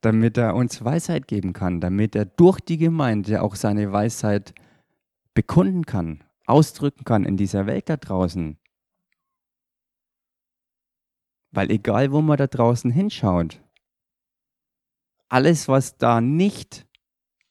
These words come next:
Gemeinde Jesu Christi ist, also der Bund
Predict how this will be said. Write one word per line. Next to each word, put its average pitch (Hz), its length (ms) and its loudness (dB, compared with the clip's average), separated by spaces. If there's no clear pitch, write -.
Gemeinde 127 540 4
Jesu 160 340 0
Christi - 500 -4
ist, 98 400 -2
also 107 300 0
der 110 120 0
Bund 185 420 2